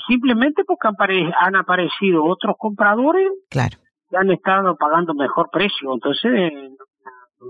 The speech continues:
Speaker 1: mercado internacional se llevan una porción importante. Claramente,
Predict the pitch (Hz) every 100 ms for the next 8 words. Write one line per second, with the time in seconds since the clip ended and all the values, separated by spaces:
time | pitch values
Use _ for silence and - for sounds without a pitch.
0 | 131 135 - 151 147 135 143 143 - 170
1 | 175 247 330 294 160 - - 135 - 170
2 | 143 135 131 - _ - 147 139 131 120
3 | 151 120 131 139 254 226 120 117 135 131
4 | 143 143 135